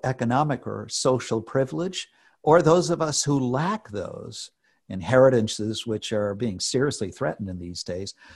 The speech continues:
we can examine how much of our personal empowerment or disempowerment derives from circumstances which have either been handed to us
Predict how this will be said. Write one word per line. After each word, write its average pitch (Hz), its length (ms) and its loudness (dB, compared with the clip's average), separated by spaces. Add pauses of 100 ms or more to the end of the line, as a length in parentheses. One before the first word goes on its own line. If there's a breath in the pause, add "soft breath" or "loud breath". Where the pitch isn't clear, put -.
(140 loud breath)
we 208 160 4
can 220 260 -2
examine 143 640 -2
how 123 260 -2
much 165 340 -4
of 123 140 -4
our 139 380 0
personal 143 560 -4
empowerment 113 760 -4 (100)
or 143 260 2
disempowerment 117 960 -4 (560 soft breath)
derives 143 500 4
from 120 160 -2
circumstances 110 1160 -6
which 120 200 -8
have 120 180 -6
either 170 260 -2
been 92 200 -8
handed 151 460 -4
to 90 200 -10
us - 360 -12